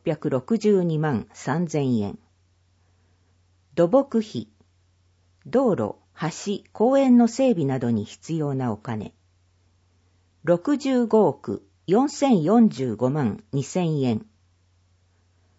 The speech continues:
衛生費、ゴミ対策や保健衛生などに必要なお金、六十四億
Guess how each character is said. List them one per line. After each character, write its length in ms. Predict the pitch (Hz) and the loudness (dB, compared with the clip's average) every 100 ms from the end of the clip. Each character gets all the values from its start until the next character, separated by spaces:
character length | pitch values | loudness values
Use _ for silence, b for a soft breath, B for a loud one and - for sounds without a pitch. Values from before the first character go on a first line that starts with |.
| _ _ | _ _
衛 180 | 190 285 | 2 2
生 300 | 285 269 190 | 0 0 0
費、 320 | 135 - - _ _ _ _ _ _ _ _ _ | -2 -10 -14 _ _ _ _ _ _ _ _ _
ゴ 140 | - 202 | 0 2
ミ 160 | 285 | 2
対 200 | 294 294 | 2 0
策 360 | - 160 151 135 | 0 -4 -4 -4
や 120 | 117 | -4
保 180 | - 151 | -4 -4
健 240 | 269 285 262 | -2 0 2
衛 180 | 247 | 0
生 240 | 220 147 123 | 0 0 2
な 160 | 123 | 0
ど 100 | 123 | 0
に 160 | 113 - | -2 -4
必 260 | - - 180 | -10 -8 -2
要 220 | 170 151 | 0 -2
な 160 | 139 117 | -2 -6
お 40 | |
金、 340 | - 120 101 - _ _ _ _ _ _ _ _ _ _ _ | -6 -6 -6 -10 _ _ _ _ _ _ _ _ _ _ _
六 340 | 165 175 285 294 | -2 0 -2 -2
十 280 | 262 247 | 0 2
四 280 | 226 233 180 | 4 4 2
億 400 | 131 - 113 - | -2 -6 -12 -12